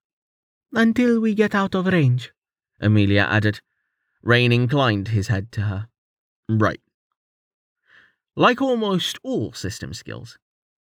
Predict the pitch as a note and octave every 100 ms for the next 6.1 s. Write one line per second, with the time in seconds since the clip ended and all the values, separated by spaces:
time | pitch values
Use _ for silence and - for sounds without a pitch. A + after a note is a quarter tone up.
0 | _ _ C#3 F3+ G#3 A3 F#3 G#3+ D3+ A2+
1 | G#2 A2 G#2 A2 - - B2 A2 C#3 C#3
2 | C3 G2+ C#2+ _ _ _ _ _ - G#3
3 | E3 C3 D#3+ B2+ A#2 A2+ G2+ F2+ A2+ A#2
4 | - A2 G#2+ G#2+ A2 G#2 A#2 A2 G#2 G2+
5 | A2+ A2 A2 G#2 G2 - - F#2+ G#2+ C3+
6 | G2+